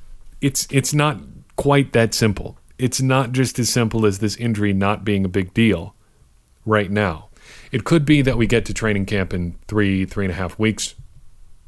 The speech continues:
and see that, you know, he's running around just fine, he's ready to go, and yeah, it turned out that it wasn't a big deal.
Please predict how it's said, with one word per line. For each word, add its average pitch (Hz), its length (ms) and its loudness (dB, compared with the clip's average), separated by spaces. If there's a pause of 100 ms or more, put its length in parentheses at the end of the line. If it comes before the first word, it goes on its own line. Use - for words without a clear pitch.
(380)
and 113 260 2
see 110 460 4
that, 95 440 -2 (300)
you 117 120 -2
know, 95 100 2
he's 98 220 -2
running 92 240 2
around 85 280 0
just 90 180 -6
fine, 147 340 2
he's 107 180 0
ready 85 180 0
to 85 100 -8
go, 123 400 4 (500)
and 123 160 4
yeah, 113 160 4
it 101 80 0
turned 101 240 2
out 95 220 2
that 92 120 0
it 101 80 0
wasn't 90 440 -2
a - 20 -20
big 85 260 -6
deal. 110 380 0